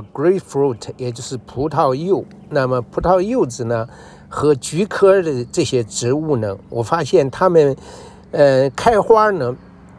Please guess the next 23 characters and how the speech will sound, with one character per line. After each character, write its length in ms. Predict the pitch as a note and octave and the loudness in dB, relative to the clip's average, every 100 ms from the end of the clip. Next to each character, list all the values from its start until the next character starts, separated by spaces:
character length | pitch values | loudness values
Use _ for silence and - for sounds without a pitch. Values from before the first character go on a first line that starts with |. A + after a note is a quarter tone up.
| - | -14
只 200 | - D3+ | -4 0
是 560 | C#3+ A#3+ A3 E3 C#3+ D3 - | 0 4 6 6 2 -2 -8
有 180 | D3+ C3+ | 0 2
人 200 | C3+ F3 | 4 4
说 440 | - G3+ G3 F3+ F#3 - - - - - - - | 4 4 6 4 -2 -8 -18 -20 -18 -18 -18 -6
开 220 | - A3 | 0 0
过 220 | - A#3+ | 4 2
了 100 | D3 | 2
花 260 | C3 G#3+ G3+ | 0 0 0
季 300 | - G#3+ B2 | 0 -4 -4
就 160 | A2+ | -6
不 140 | A#2+ F3 | -4 0
会 120 | A#3+ | 0
再 160 | - A#2 | 0 -2
开 300 | - C3 B2 | -2 -2 -2
了， 160 | A2 | -4
实 180 | - D3+ | -8 -10
际 120 | C#3+ | -6
上 180 | D3+ B2 | -4 -4
是 420 | - C3+ A2+ A2+ A#2 - | -6 -6 -6 -10 -14 -14
不 100 | C#3 | -10
对 260 | B2+ D#3+ A#2+ | -2 -2 -2
的。 220 | G2 G2+ | -4 -10